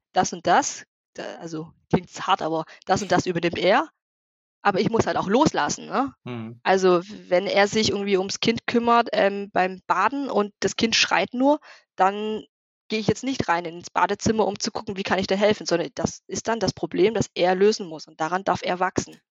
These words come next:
Speaker 2: Ja.
Speaker 1: Und das ist sch-, das ist auch, äh, 'ne Challenge loszulassen dann auch.
Speaker 2: Weil jeder macht das natürlich in seinem eigenen Stil, ne, mit seinen eigenen
Speaker 1: Ja,
Speaker 2: Lösungen.
Speaker 1: genau.
Speaker 2: Ja, ja.
Speaker 1: Genau, ja. Ja, oder wenn wir sagen, du machst Haushalt, dann, ähm, musste ich lernen, mein Mann, ähm,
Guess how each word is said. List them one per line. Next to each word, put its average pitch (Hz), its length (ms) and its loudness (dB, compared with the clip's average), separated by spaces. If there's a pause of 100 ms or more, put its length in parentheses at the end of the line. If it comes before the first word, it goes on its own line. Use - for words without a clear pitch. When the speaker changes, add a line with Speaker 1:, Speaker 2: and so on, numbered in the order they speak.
(280)
Speaker 2:
Ja. 110 220 -14
Speaker 1:
Und 175 340 -8 (280)
das 170 180 0
ist - 80 0
sch-, - 160 -6
das - 180 -4
ist - 160 -10
auch, 175 220 -4
äh, 170 200 -4
'ne 165 100 -8
Challenge 170 380 -2
loszulassen 160 640 -6
dann 151 200 -20
auch. 151 200 -20 (120)
Speaker 2:
Weil 107 100 -8
jeder 120 200 -6
macht 123 220 -8
das 123 100 -8
natürlich 120 300 -12
in 127 100 -12
seinem 113 200 -8
eigenen 120 320 -10
Stil, 117 440 -12
ne, 117 160 -10
mit 117 160 -16
seinen 110 180 -10
eigenen - 160 -8
Speaker 1:
Ja, 170 140 0
Speaker 2:
Lösungen. 107 340 -10
Speaker 1:
genau. - 320 0
Speaker 2:
Ja, 110 300 -6 (100)
ja. 104 220 -10
Speaker 1:
Genau, 180 500 2
ja. 180 240 2 (280)
Ja, 180 220 4
oder 180 360 4
wenn 180 140 2
wir 190 80 0
sagen, 196 400 2
du 190 80 -2
machst 190 280 -2
Haushalt, 220 440 0 (340)
dann, 190 460 0
ähm, 175 460 0 (440)
musste 214 320 2
ich - 180 -2
lernen, 185 360 2
mein 175 180 -2
Mann, 196 340 0
ähm, 196 580 0